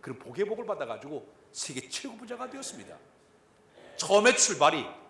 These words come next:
작은 것부터 출발해가지고 큰 것까지 올라가는 이런 축복의 사람이 된다는 얘기입니다. 올 한 해 살아가면서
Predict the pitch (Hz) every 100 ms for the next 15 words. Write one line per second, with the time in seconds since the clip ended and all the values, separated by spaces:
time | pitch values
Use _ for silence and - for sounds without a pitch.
0 | - - - 139 165 233 - 254 - 214
1 | 202 135 123 120 156 170 - - - -
2 | - 339 262 269 254 185 147 170 170 -
3 | 143 131 - - 156 127 120 123 123 120
4 | 110 110 92 85 80 73 - _ _ _
5 | _ _ _ _ _ _ - 123 123 135
6 | 127 135 127 123 - 135 113 -